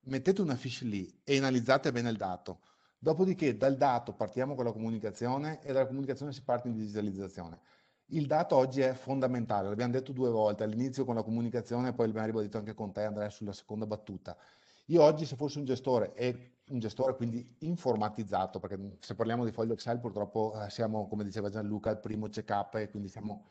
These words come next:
Ma partiamo dall'analisi e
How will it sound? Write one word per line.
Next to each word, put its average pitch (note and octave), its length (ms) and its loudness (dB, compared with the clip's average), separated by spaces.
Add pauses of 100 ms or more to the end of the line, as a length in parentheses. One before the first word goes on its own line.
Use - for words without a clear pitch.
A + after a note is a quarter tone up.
(480)
Ma B2+ 200 2
partiamo C#3+ 600 2
dall'analisi A2+ 1000 0
e C#3 460 0